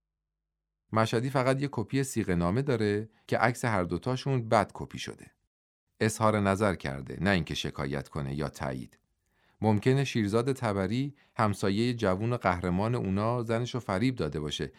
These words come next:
و با هم فرار کرده باشن.» همونجا صیغه زن رو باطل کرده و از تمام حق و حقوق شرعی و قانونی خودش گذشته.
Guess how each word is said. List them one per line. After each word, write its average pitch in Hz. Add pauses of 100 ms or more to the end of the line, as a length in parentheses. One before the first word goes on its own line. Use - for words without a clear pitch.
(140)
و 95
با 85
هم 117
فرار 73
کرده 64
باشن.» - (800)
همونجا 123
صیغه 104
زن 107
رو 107
باطل 101
کرده 101
و 95
از 90
تمام 110
حق 95
و 90
حقوق 104
شرعی 87
و 135
قانونی 92
خودش 87
گذشته. 69